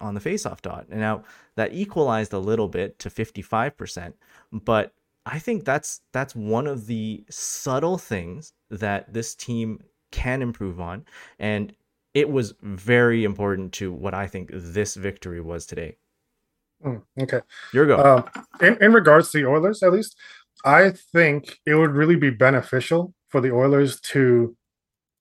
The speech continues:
Speaker 2: actually come up with slightly different power play plans. Like, early in the season, our, our current plan of, you know, McDavid, Nuge, Draisaitl, Kane, or, or in this case, you know, we, or I guess, like, four powerhouses out there,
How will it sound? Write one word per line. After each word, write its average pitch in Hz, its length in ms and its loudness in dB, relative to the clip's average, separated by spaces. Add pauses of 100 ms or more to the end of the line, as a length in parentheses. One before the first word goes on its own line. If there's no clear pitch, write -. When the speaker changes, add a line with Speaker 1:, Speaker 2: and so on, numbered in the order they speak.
(160)
Speaker 2:
actually 165 340 4
come 143 300 0
up 139 160 2
with 135 80 0
slightly 156 440 0
different 135 380 -4
power 123 220 2
play 110 180 -8
plans. - 440 -18 (360)
Like, 143 260 2
early 220 240 8
in 233 60 6
the 196 80 6
season, 180 520 0 (200)
our, 127 600 6 (160)
our 123 480 2
current 170 320 2
plan 139 320 0
of, 127 240 -2
you 123 80 -4
know, 110 140 -6 (360)
McDavid, 147 560 4
Nuge, 131 640 2
Draisaitl, 127 640 4
Kane, 135 420 -4 (640)
or, 135 220 6
or 127 220 6
in 131 80 0
this 135 160 0
case, 131 400 0
you 127 80 0
know, 113 180 -2 (400)
we, 131 480 2 (480)
or 185 160 10
I 180 80 8
guess, 202 220 4
like, 185 100 6
four 175 260 8
powerhouses 131 800 0
out 113 160 0
there, 101 240 -6